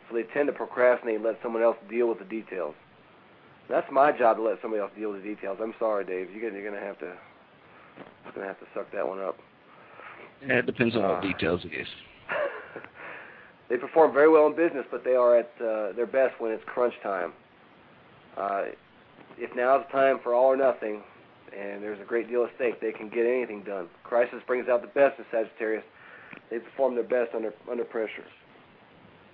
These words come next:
Speaker 1: So, uh, what I know of you, man, I've known you for, for, for several years now. What I know of you, I, I think that's pretty close, man.
Speaker 2: Yeah.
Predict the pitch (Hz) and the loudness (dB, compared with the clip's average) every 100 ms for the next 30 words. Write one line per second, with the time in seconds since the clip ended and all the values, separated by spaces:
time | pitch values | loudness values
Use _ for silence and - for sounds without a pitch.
0 | - - - - 110 104 101 104 101 - | -20 -20 -16 -2 0 2 0 0 -2 -10
1 | - - - - - - - - - - | -20 -20 -20 -20 -20 -20 -20 -20 -20 -20
2 | - - - - - - - - - - | -20 -20 -20 -20 -20 -20 -20 -20 -20 -20
3 | - - - - 156 180 185 175 214 143 | -20 -20 -20 2 6 8 8 10 10 8
4 | 131 131 156 151 170 170 - 123 - - | 6 6 4 2 0 0 0 0 0 -12
5 | _ - - - 120 - 113 - 139 123 | _ -20 -20 -6 -6 -6 -12 -8 -6 -4
6 | 117 143 160 107 110 127 117 160 156 104 | -4 -4 -6 -4 -2 0 0 0 -2 -4
7 | 143 - _ _ - - - 180 120 - | -6 -10 _ _ -14 -12 -10 -8 -10 -10
8 | - 104 - 98 107 98 135 - - - | -12 -12 -10 -10 -8 -10 -12 -14 -20 -20
9 | - - - - - - - - - - | -20 -20 -20 -20 -20 -20 -20 -20 -20 -20
10 | - - - - 139 143 | -20 -20 -12 0 4 4